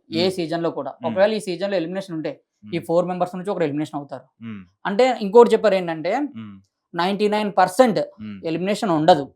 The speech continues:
Speaker 2: మ్మ్.
Speaker 1: వన్ పర్సెంట్ ఛాన్సెస్ ఎలిమినేషన్ ఉండడానికి.
Speaker 2: మ్మ్.
Speaker 1: ఒకవేళ ఉంటే ఈ ఫోర్ మెంబర్స్ లోని
Speaker 2: మ్మ్.
Speaker 1: ఇద్దరు మాత్రం కన్ఫర్మ్ అనమాట. ఒకటి బేబక్క,
Speaker 2: మ్మ్.
Speaker 1: రెండు శేఖర్ భాష.
Speaker 2: మ్మ్.
Speaker 1: ఆ,
Speaker 2: వీళ్ళిద్దరిట్లో ఎవరో ఒకరు
Speaker 1: వీళ్ళిద్దరిలో
Speaker 2: హండ్రెడ్ పర్సెంట్
Speaker 1: ఎవరో
Speaker 2: నామినేషన్ ఉంటే హండ్రెడ్ పర్సెంట్ వీళ్ళిద్దరినే జరుగుద్ది
Speaker 1: వీళ్ళిద్ద-,
Speaker 2: అంటావు.
Speaker 1: వీళ్ళిద్దరిలో నుంచే ఒకరు బయటకు వెళ్తారు.
Speaker 2: నాగమణికంట?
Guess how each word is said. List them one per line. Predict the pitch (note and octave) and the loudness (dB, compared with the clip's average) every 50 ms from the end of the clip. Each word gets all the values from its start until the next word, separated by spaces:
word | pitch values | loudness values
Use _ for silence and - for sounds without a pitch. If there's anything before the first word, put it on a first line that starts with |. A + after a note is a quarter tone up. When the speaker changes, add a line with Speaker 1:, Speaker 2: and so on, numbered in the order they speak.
| _ - | _ -16
Speaker 2:
మ్మ్. | A2 G#2+ G2+ F#2+ F#2 _ _ - - _ _ _ _ D#3 | -14 -14 -14 -16 -20 _ _ -20 -20 _ _ _ _ -2
Speaker 1:
వన్ | F3 G3 G3 F3+ | -2 0 2 2
పర్సెంట్ | F3+ E3 D#3 - A#3 B3 A#3+ - | 2 2 2 0 -4 -2 0 0
ఛాన్సెస్ | E3 E3 D3 F3 E3 E3 - | 0 0 0 -2 -4 -4 -2
ఎలిమినేషన్ | D#3+ D#3 E3 F3 F3+ F3 F3+ E3 | -4 -2 -2 -2 -4 -4 -4 -4
ఉండడానికి. | D3+ D3 D3 D#3 D#3+ D#3 C3+ - _ _ _ - A#2 | -2 0 2 2 2 0 0 -6 _ _ _ -12 -10
Speaker 2:
మ్మ్. | A#2 A2+ G#2 F#2+ F#2 _ _ _ - | -8 -8 -10 -12 -18 _ _ _ -8
Speaker 1:
ఒకవేళ | D#3 D#3+ F3 F#3+ G#3+ A#3+ A#3 | -6 0 4 6 6 6 6
ఉంటే | A3+ A3 B3+ | 4 2 2
ఈ | B3+ | 2
ఫోర్ | - G#3+ G3+ F#3+ | 2 2 2 2
మెంబర్స్ | G3+ G#3+ G#3+ G#3 - | 2 0 -2 -2 0
లోని | G#3+ G#3+ G#3+ G#3+ B3+ D4 | 0 0 0 0 -2 -4
Speaker 2:
మ్మ్. | D#4 D4+ _ _ G#3+ G#3 G3 F#3+ - | -4 -6 _ _ -20 -20 -18 -14 -8
Speaker 1:
ఇద్దరు | E3+ D#3+ G3+ G3 | 0 2 4 4
మాత్రం | F#3 F#3+ G3 F#3+ A3+ G#3+ | 4 4 2 0 0 -2
కన్ఫర్మ్ | - E3 F3 E3 G3 F#3 E3 | -2 -2 -2 -2 -4 -4 -4
అనమాట. | D#3 D3+ C#3 C3+ D#3 | -4 -6 -6 -4 -4
ఒకటి | D3 D#3 F3 E3+ | -4 -4 -4 -6
బేబక్క, | D3+ D3 D3 D3 D3+ D#3 - - | -4 -6 -6 -4 -6 -6 -8 -8
Speaker 2:
మ్మ్. | F#3 G#3 _ _ - A2+ A2 G#2+ G2 F#2 - | -12 -12 _ _ -18 -16 -16 -16 -14 -12 -10
Speaker 1:
రెండు | E3 G3 G#3+ | -6 -6 -6
శేఖర్ | G#3+ - D3 C#3+ - - | -6 -6 -8 -8 -10 -14
భాష. | A#2+ A#2+ - - _ _ _ - | -16 -16 -20 -20 _ _ _ -16
Speaker 2:
మ్మ్. | G#2+ A2+ A2 G2+ F#2+ F2+ _ _ _ _ _ _ _ _ _ _ _ _ - | -14 -12 -12 -12 -14 -20 _ _ _ _ _ _ _ _ _ _ _ _ -4
Speaker 1:
ఆ, | F3 F3 F3 F3+ | 0 2 2 4
Speaker 2:
వీళ్ళిద్దరిట్లో | F3+ F3 F3 E3+ D#3 F3+ G3 G3 A3 | 4 4 4 4 4 2 2 4 4
ఎవరో | F3+ F3 F#3 F#3+ F#3 | 4 4 4 0 0
ఒకరు | E3 F#3 G3 - G#3 | 0 2 2 4 4
Speaker 1:
వీళ్ళిద్దరిలో | A3 A3+ A3 F#3+ G3 B3+ B3+ C4 B3+ | 6 4 6 8 8 8 10 10 8
Speaker 2:
హండ్రెడ్ | A#3+ A#3 A#3+ - | 8 8 6 4
పర్సెంట్ | - - - - - | 0 -2 -8 -14 -4
Speaker 1:
ఎవరో | C3 C#3+ D#3 | 0 4 4
Speaker 2:
నామినేషన్ | E3+ F3+ F#3+ G3 F3+ D#3+ E3+ | 4 4 2 0 -2 -2 -4
ఉంటే | F3 E3+ E3+ A3 B3 A3+ D3+ | -8 -4 0 0 0 0 0
హండ్రెడ్ | D#3 D#3+ E3 E3+ F3 | -2 -2 -2 -2 -2
పర్సెంట్ | E3+ F3 G3 E3 | -2 -2 -4 -4
వీళ్ళిద్దరినే | D#3+ D#3 D3 E3 E3+ E3+ G3 G#3 | -6 -4 0 0 0 2 2 0
జరుగుద్ది | F3+ F3 E3 D#3 D#3+ D#3+ D3+ E3 | 0 2 2 2 2 2 4 4
Speaker 1:
వీళ్ళిద్ద-, | G3 G#3 G#3+ G3 | 4 6 6 4
Speaker 2:
అంటావు. | F3 - - G#3+ | 2 2 0 2
Speaker 1:
వీళ్ళిద్దరిలో | G#3 G3+ F#3 E3+ A3 G#3+ A3 A3+ | 2 2 2 2 2 2 2 0
నుంచే | A3+ A3+ A3 G#3 C#4 | 0 0 2 2 4
ఒకరు | C4 A3 G#3+ | 4 4 2
బయటకు | F#3+ E3+ D3+ C#3+ C3+ | 0 0 0 -2 -2
వెళ్తారు. | C3 C#3+ D3 D#3+ | 0 4 4 6
Speaker 2:
నాగమణికంట? | F3+ F#3+ G3+ G3+ G3+ F#3+ G#3+ G#3 - | 6 4 2 2 2 0 0 2 2